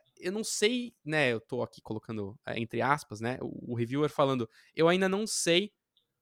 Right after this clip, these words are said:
pra quem é esse jogo." Será que ele atinge o público infantil?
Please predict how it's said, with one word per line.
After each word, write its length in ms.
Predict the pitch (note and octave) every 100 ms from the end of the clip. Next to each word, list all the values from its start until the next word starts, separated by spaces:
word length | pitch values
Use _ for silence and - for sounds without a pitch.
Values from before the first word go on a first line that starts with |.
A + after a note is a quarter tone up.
| _
pra 140 | D#3+
quem 320 | E3 - G3 E3+
é 80 |
esse 240 | E3+ E3+ F#3
jogo." 400 | C#3 C3 G2+ - _ _ _ _
Será 220 | - D#3+
que 120 | F#3+ G3
ele 120 | F3
atinge 520 | D3+ - F3 E3 C#3
o 40 |
público 320 | C3 B2 B2 A#2+
infantil? 640 | - G#2+ - B3 D4+